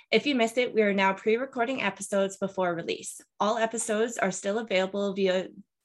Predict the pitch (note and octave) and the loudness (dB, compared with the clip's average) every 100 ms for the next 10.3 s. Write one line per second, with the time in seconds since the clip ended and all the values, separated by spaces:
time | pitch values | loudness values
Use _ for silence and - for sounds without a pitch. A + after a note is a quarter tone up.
0 | _ F#3+ D#3+ D#3 D#3+ G#3 - F#3 F3 F3+ | _ 0 2 0 0 0 0 0 -2 0
1 | F#3+ F#3+ - G3 E3+ E3+ E3+ F3 E3+ G#3 | -2 -2 -6 -4 -4 -6 -6 -8 -6 -8
2 | G3 F3+ D3 D3 F3 - - - _ - | -8 -4 -4 -4 -8 -10 -20 -20 _ 4
3 | A3+ B3 A3 A3 G3+ - F#3+ G#3 G#3 A3+ | 4 4 2 4 4 4 2 4 4 4
4 | F#3+ F3+ F3+ F#3 F3+ F3 F3+ - F3+ E3+ | 2 0 0 0 -2 -2 -6 -4 -4 -6
5 | F3 - - - - - - _ _ - | -4 -4 -4 -6 -10 -10 -20 _ _ -2
6 | G#3+ G#3+ B3+ A#3+ B3 - - - G3 G3 | -2 0 -4 -4 -6 -10 -4 0 2 2
7 | - F#3+ F#3+ G3 F#3+ G#3 G3+ F3 F3 F#3 | -2 -4 -4 -4 -2 -2 0 0 0 -4
8 | F3 F3+ F3 F3 F3+ F#3+ A3 F3+ F3 F#3+ | -4 -4 -4 -2 -4 -4 -4 -4 -2 -6
9 | F#3+ F#3+ E3 E3 - E3+ E3 - D4 C4 | -6 -4 -4 -4 -6 -6 -6 -8 -8 -6
10 | - G2+ - | -6 -6 -10